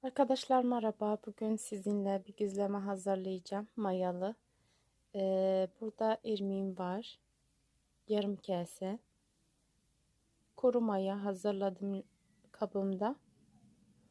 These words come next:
Burada, e, bir kaşık maya kullandım. Yemek kaşığı. Biraz tuz, şeker. E,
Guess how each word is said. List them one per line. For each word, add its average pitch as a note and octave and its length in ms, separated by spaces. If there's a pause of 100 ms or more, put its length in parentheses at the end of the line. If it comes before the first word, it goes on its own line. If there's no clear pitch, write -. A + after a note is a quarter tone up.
(440)
Burada, A#3+ 500 (160)
e, A3+ 360 (180)
bir D4 120
kaşık C#4 380
maya C4+ 300
kullandım. F#3+ 680 (1000)
Yemek A#3 360
kaşığı. C4 400 (1700)
Biraz A3+ 360
tuz, - 160
şeker. - 720 (1600)
E, G#3+ 360